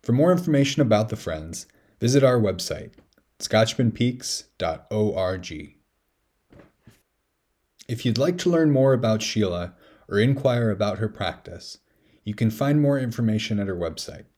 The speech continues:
sheila murray dot com. Just follow the link in this episode's description. This episode featured Sheila Murray, edited by Henry Jordan.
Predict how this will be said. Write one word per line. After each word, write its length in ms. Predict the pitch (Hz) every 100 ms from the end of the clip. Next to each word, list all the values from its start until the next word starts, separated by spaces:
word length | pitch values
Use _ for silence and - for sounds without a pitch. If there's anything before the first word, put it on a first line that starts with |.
| _ _ _
sheila 460 | - - 131 135 131
murray 400 | 104 95 92 87
dot 420 | - 82 82 117
com. 380 | 113 - - - _ _ _ _ _ _ _ _ -
Just 220 | 123 -
follow 240 | 139 139
the 80 | 139
link 340 | 120 110 104 -
in 120 | 90
this 180 | 98 95
episode's 520 | 85 92 90 90 -
description. 580 | 82 - 82 - - - _ _ _ _ _ _ _ _ _ -
This 220 | 170 -
episode 680 | 139 127 - 104 98 98 -
featured 380 | - 98 92 76
Sheila 340 | - 107 110
Murray, 420 | 101 85 73 73 - _ _ _ _ _ _ _
edited 400 | 120 127 135 135
by 140 | 110 90
Henry 280 | 107 110 104
Jordan. 500 | 90 85 73 -